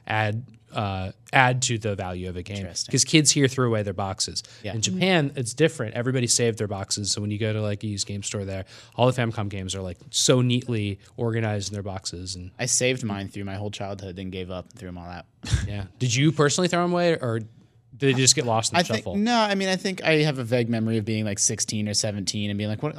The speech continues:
Speaker 2: what am I doing with all these?" And then
Speaker 1: Yeah.
Speaker 2: just get, you know, giving up.
Speaker 1: Yeah,
Speaker 2: After,
Speaker 1: that's,
Speaker 2: like,
Speaker 1: like, a really common
Speaker 2: Well, it's
Speaker 1: story.
Speaker 2: funny that you have to make the decision to keep them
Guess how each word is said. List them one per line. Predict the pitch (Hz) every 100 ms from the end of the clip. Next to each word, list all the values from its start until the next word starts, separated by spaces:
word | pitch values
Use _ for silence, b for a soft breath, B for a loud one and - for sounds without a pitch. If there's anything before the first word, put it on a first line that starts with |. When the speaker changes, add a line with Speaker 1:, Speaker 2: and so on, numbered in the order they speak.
| 127
Speaker 2:
what | 135
am | 131
I | 113
doing | 101 85
with | 87
all | 82
these?" | 82 85
And | 92
then | 110
Speaker 1:
Yeah. | 104
Speaker 2:
just | - -
get, | 101 -
you | 98
know, | 85
giving | 90 82
up. | 80 - _ -
Speaker 1:
Yeah, |
Speaker 2:
After, | 214 165
Speaker 1:
that's, | 147 151
Speaker 2:
like, | 160
Speaker 1:
like, |
a |
really | 139 117 107
common | 104 98 92
Speaker 2:
Well, | 160
it's | 175
Speaker 1:
story. | - 170
Speaker 2:
funny | 196
that | 175 120
you | 135
have | 135
to | 131
make | 139 151
the | 131
decision | 127 151 127 120
to | 107
keep | - 220 -
them | 117 104 101